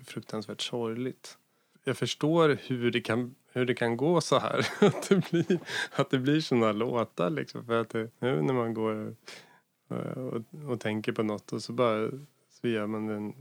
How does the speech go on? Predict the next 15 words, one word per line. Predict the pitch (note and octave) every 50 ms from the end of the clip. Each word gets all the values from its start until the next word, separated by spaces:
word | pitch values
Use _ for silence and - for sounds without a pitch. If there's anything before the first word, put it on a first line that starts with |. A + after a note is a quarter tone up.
| C3 C3
liksom | B2 A#2 G#2 - - A2+ G#2+ G#2+ G#2 G2+ - _
spontant | - _ - A#2+ A2 G#2+ - - G#2 G#2 G#2+ G#2+ G#2+ -
och | A2 -
så | -
gillar | A#2+ A#2+ C3+ B2+ A#2 G#2+ G#2+
man | A2+ A#2+ A#2+ A#2
lite | A#2 G#2+ - A#2+ G#2+
töntiga | - - C3 B2+ A#2 A2 G2+ F#2 - - G#2 G#2
grejer | G#2 G#2+ G#2 G#2+ G#2+ G#2 G#2 G#2 G#2
så | - - A2+
här | G#2 G#2
som | - - - G#2
man, | G#2 G#2+ G#2+ G#2 G#2+ - _ _ _ _ _ _ _ _ _
som | _ - - - A2+
man | A2 A2 A2+ G#2+